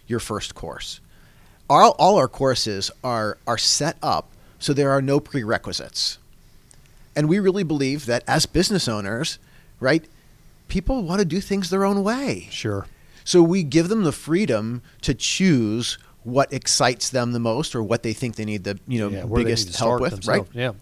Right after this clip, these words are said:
Speaker 1: Yep.
Speaker 2: Like, I don't need to go to the digital marketing
Speaker 1: I,
Speaker 2: page,
Speaker 1: I would
Speaker 2: right?
Speaker 1: think not.
Speaker 2: I need to go to the financial page. How do I set up finances?
Speaker 1: Exactly.
Speaker 2: Yeah.
Speaker 1: So, so you go where you think you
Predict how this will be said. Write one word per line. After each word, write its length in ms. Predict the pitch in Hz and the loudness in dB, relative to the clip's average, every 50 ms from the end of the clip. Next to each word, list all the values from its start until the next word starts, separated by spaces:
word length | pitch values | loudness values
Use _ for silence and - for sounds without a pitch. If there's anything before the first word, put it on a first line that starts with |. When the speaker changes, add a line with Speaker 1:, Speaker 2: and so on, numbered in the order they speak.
| - | 2
Speaker 1:
Yep. 100 | - 135 | 4 4
Speaker 2:
Like, 180 | 131 131 - - | 4 4 2 2
I 180 | 139 135 156 170 | 2 4 4 4
don't 160 | 185 180 165 | 2 2 0
need 120 | 156 151 | 0 -2
to 80 | 147 143 | 0 2
go 100 | 147 139 | 0 0
to 60 | 127 | 0
the 80 | 131 123 | 2 2
digital 280 | 131 127 117 123 131 | 2 0 0 -2 -2
marketing 480 | 117 113 110 110 107 - 104 104 104 98 | -2 0 0 0 -2 -2 -6 -8 -8 -8
Speaker 1:
I, 40 | - | -6
Speaker 2:
page, 280 | 101 95 80 85 87 101 | -6 -6 -4 -4 -2 0
Speaker 1:
I 140 | 107 101 107 | 0 2 2
would 60 | 101 107 107 | 2 2 2
Speaker 2:
right? 100 | 113 127 | 4 4
Speaker 1:
think 160 | 120 123 127 | 2 2 0
not. 220 | 139 117 92 78 - - - - - | 0 -2 -4 -4 -6 -10 -16 -8 -2
Speaker 2:
I 160 | 127 139 156 | 2 2 4
need 140 | 160 160 151 | 4 2 0
to 80 | 139 135 | 0 0
go 280 | 123 135 127 127 127 | 2 2 2 2 2
to 560 | 113 - - 127 120 117 117 117 117 113 113 110 | 0 0 0 2 4 4 4 4 4 4 2 2
the 100 | 113 107 | 0 -2
financial 500 | - 127 120 117 110 104 98 - 98 90 | -4 -4 -4 -4 -6 -8 -8 -8 -10 -10
page. 300 | - 95 87 85 87 - | -10 -10 -12 -12 -10 -6
How 120 | 107 120 | -4 -4
do 140 | 123 120 117 | -2 -2 -2
I 80 | 120 110 | -2 -2
set 200 | - - 120 107 | -2 -2 -4 -4
up 80 | 95 - | -4 -6
finances? 600 | - 98 90 85 82 80 - - - - - - - - - | -8 -8 -8 -10 -12 -14 -16 -16 -14 -14 -16 -18 -18 -12 -8
Speaker 1:
Exactly. 460 | 156 170 226 226 - - 67 - - | -4 -2 -2 -2 -2 -4 -10 -16 -12
Speaker 2:
Yeah. 120 | - 98 90 - - - - - - - | -10 -10 -10 -10 -14 -20 -20 -20 -20 -10
Speaker 1:
So, 360 | - - 175 170 160 160 156 - - | 0 4 4 6 6 4 0 -4 -10
so 400 | - - 165 151 143 135 139 135 - - | -8 -2 0 2 2 2 0 -2 -6 -10
you 200 | 156 147 139 131 | -6 -4 0 2
go 180 | 143 156 165 | 4 6 8
where 160 | 180 175 165 156 | 8 8 6 4
you 160 | 143 135 131 | 2 0 -2
think 260 | - 139 131 127 - | -2 -2 -4 -2 -2
you 220 | 127 123 117 127 | -2 -2 -2 -4